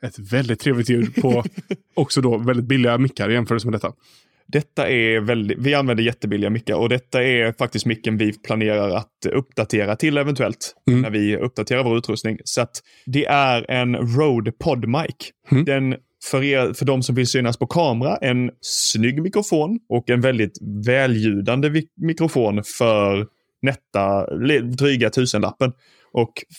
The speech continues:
Speaker 2: för det priset så är det en superbra mick. Det är en bra
Speaker 1: Mm.
Speaker 2: byggkonstruktion, det är bra mikrofon inuti och den är liksom en, med inbyggd stötdämpning och popfilter. Så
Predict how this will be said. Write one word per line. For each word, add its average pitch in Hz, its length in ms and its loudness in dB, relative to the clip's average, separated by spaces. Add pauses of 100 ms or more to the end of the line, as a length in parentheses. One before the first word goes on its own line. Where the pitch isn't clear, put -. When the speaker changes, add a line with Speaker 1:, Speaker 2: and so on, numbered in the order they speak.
(220)
Speaker 2:
för 113 400 2 (100)
det 135 200 2
priset 127 560 0
så - 80 -2
är 101 180 2
det 98 180 0
en 98 200 -2 (720)
superbra 120 720 0
mick. 104 300 -6
Det 110 80 0
är 104 60 2
en 110 160 -2
bra 127 240 2
Speaker 1:
Mm. 127 100 -4
Speaker 2:
byggkonstruktion, 117 1040 0
det 92 140 -2
är 104 80 -4 (220)
bra 117 580 2 (280)
mikrofon 113 540 0
inuti 107 440 2
och 110 140 0 (140)
den 113 220 0
är 113 140 2
liksom 107 240 -2
en, 107 100 -4 (180)
med 110 240 -2
inbyggd 110 600 0 (420)
stötdämpning 113 840 0 (220)
och 117 240 -2 (320)
popfilter. 110 520 0 (360)
Så 135 520 2